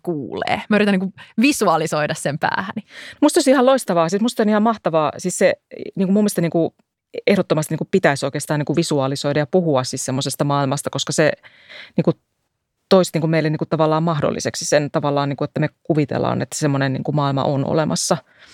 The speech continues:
Speaker 2: Siis semmoinen maailma, joka olisi tämmöinen, niin kuin, ilmastoystävällinen maailma, niin siis siihen tarvitaan siis, niin kuin, aluesuunnittelua, kaupunkisuunnittelua, joka, niin kuin, tavallaan,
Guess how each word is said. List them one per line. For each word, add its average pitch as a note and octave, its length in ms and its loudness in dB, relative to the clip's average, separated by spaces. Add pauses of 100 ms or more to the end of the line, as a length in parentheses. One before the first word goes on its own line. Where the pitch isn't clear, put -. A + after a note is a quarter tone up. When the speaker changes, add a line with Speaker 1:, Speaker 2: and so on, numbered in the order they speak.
(540)
Speaker 2:
Siis F3+ 140 2
semmoinen G3+ 280 4
maailma, F3+ 420 2 (120)
joka D#3+ 260 -2
olisi D3+ 160 -2
tämmöinen, D3 280 -2
niin C#3+ 100 -2
kuin, C#3+ 320 -2 (920)
ilmastoystävällinen D#3 760 2
maailma, E3 360 2
niin C#3 120 -4
siis D#3+ 160 -6
siihen F#3+ 160 2
tarvitaan G3+ 420 2
siis, D3+ 220 -6
niin D#3 140 -2
kuin, D3 380 -2 (1600)
aluesuunnittelua, F#3+ 880 2
kaupunkisuunnittelua, D3 1000 -2
joka, C#3 240 -2
niin C#3+ 100 -2
kuin, - 120 -10
tavallaan, C#3 580 0